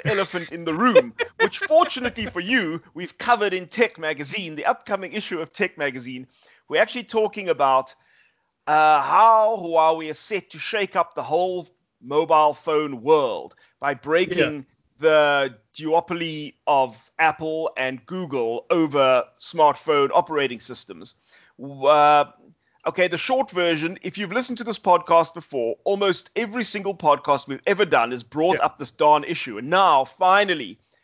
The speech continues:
Speaker 1: a year later from when we started bringing it up, which was in the middle of May last year, it has come to a head with the launch of the P forty. And that is that Huawei has been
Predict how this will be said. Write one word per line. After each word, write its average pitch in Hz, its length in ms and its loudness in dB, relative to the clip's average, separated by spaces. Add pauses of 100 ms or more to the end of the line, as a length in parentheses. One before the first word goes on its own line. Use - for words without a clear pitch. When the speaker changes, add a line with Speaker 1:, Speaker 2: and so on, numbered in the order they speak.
Speaker 1:
a 143 100 -4
year 196 340 2
later 180 480 0
from 143 200 -12
when 151 140 -8
we 143 60 -10
started 190 500 2
bringing 139 280 -6
it 120 60 -6
up, 101 220 -4 (200)
which 135 180 -16
was 139 180 -2
in 131 80 -10
the 131 60 -10
middle 156 240 0
of 131 100 0
May 143 300 2
last 135 420 0
year, 90 220 -4 (260)
it 131 80 -8
has 139 100 -4
come 196 260 0
to 202 140 0
a 175 100 4
head 170 300 2
with 113 160 -16
the 127 80 -8
launch 165 420 0
of 131 120 -6
the 143 60 -10
P 165 240 -16
forty. 151 500 -8 (300)
And 139 140 -4
that 170 180 8
is 156 280 -2 (460)
that 160 280 2 (460)
Huawei 208 580 2
has 156 240 -6
been 170 420 -12